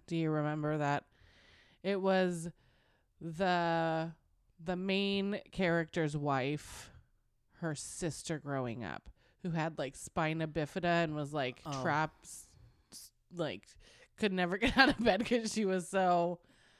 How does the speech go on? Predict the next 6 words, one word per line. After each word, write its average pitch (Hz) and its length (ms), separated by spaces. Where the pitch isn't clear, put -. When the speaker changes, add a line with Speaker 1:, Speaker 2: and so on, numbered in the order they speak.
Speaker 2:
Like, 135 200
fused. 135 600
Speaker 1:
Yeah. 214 600
Speaker 2:
Yeah. 226 80
Speaker 1:
And, 180 640
um, 160 680